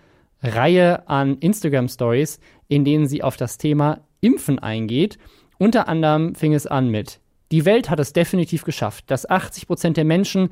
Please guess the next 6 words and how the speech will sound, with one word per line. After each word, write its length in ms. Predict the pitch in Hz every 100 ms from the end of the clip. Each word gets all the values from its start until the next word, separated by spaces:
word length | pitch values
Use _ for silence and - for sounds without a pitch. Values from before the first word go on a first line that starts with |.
| - -
von 200 | - 160
den 160 | 143
Medien 360 | 143 196 190 180
gewaschene 500 | 143 139 170 - 175
Gehirne 400 | 151 147 151 123
haben, 320 | 98 101 104